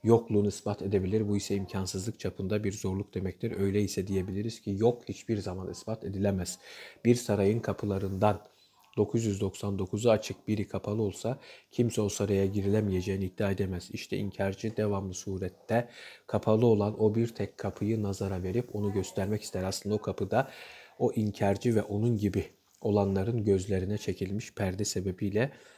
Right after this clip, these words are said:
onların ruh dünyalarına kapalıdır. Mümin için kapalı kapı yoktur. Yeter ki, e, gözlerini, yeter ki gözlerini yummasın. Zaten dokuz yüz doksan dokuzu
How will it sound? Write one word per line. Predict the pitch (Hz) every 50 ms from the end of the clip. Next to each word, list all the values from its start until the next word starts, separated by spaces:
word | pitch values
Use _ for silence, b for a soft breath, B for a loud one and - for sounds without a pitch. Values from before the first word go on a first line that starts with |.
| B B B B
onların | B 104 107 104 101 98 101 110 107 101
ruh | 101 110 107 -
dünyalarına | - 101 98 101 95 92 92 92 92 110
kapalıdır. | 110 - 101 - - 98 95 92 92 98 107 - -
Mümin | 98 98 98 - 107 113 107
için | 101 95 - - 117 123
kapalı | - - 101 - - 104 101 101 -
kapı | - 98 - - 101
yoktur. | 101 107 - - - 113 113
Yeter | 104 98 - - 104 98 -
ki, | - - 120 131 127 B B B B B B B B B
e, | 104 98 95 92 92
gözlerini, | 92 101 104 104 101 98 101 104 98 95 98 92 98 113 147 147 - - _ _ _
yeter | - 98 92 - 107 98 101
ki | 104 98
gözlerini | 98 95 92 95 98 98 104 104
yummasın. | 101 101 98 92 92 90 - 110 110
Zaten | 104 104 98 92 - 104 104 107 104
dokuz | 104 98 - 104 104
yüz | -
doksan | 101 98 - - 98 92 90
dokuzu | 90 - 98 92 113 123 131